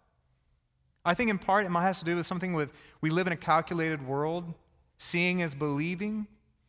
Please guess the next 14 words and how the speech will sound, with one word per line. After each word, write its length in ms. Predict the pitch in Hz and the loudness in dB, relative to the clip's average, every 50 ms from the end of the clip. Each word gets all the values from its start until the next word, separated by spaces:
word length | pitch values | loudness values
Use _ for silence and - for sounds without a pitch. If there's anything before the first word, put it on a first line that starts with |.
| _ _ _ | _ _ _
so 160 | - - 175 | -2 -2 0
it 120 | 170 165 - | 0 0 0
squeezes 480 | - - 180 196 196 196 175 170 160 | -2 0 0 0 2 2 0 2 2
out 220 | 170 165 165 156 147 | 2 2 2 2 -2
room 280 | 139 151 165 180 - | 0 0 0 0 -2
for 140 | - - 135 | -2 -2 -4
mystery 720 | 117 117 120 131 147 151 - - - - 180 180 190 180 | -2 0 0 0 0 -2 -4 -6 -6 -6 -6 -4 -4 -4
and 240 | 139 113 107 110 117 | -6 -6 -6 -4 -4
wonder. 460 | 131 143 160 175 190 175 185 180 - _ _ _ _ _ _ _ _ _ _ _ _ _ _ _ _ _ _ _ _ _ | -4 -4 -4 -6 -6 -8 -8 -10 -14 _ _ _ _ _ _ _ _ _ _ _ _ _ _ _ _ _ _ _ _ _
We 100 | - 165 | 0 2
don't, 200 | 170 185 180 165 | 2 2 0 0
we 100 | 175 165 | 0 2
don't 160 | 175 196 160 | 2 2 2
really 240 | 175 165 170 170 151 | 0 0 0 0 -2